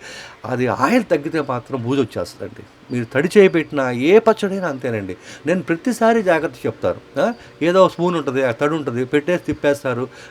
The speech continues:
ఆ తీసేసుకుంటారు, వెంటనే మరుసటి రోజు బూజు వచ్చేస్తది. మీరు సరిగ్గా పెట్టలేదని కాదు, ఒక చిన్న నిర్లక్ష్యం, పొరపాటు. ఈ పచ్చళ్ళన్నీ ఇదివరకైతే కనుక అండి, ఎవరు పడితే వాళ్ళు పట్టుకొని ఇచ్చేవాళ్ళు కాదండి. వాళ్ళే వచ్చి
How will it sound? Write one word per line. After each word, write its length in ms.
ఆ 40
తీసేసుకుంటారు, 720
వెంటనే 340
మరుసటి 280
రోజు 160
బూజు 220
వచ్చేస్తది. 460
మీరు 240
సరిగ్గా 340
పెట్టలేదని 500
కాదు, 200
ఒక 180
చిన్న 300
నిర్లక్ష్యం, 600
పొరపాటు. 420
ఈ 20
పచ్చళ్ళన్నీ 580
ఇదివరకైతే 520
కనుక 220
అండి, 220
ఎవరు 200
పడితే 280
వాళ్ళు 180
పట్టుకొని 280
ఇచ్చేవాళ్ళు 280
కాదండి. 380
వాళ్ళే 600
వచ్చి 440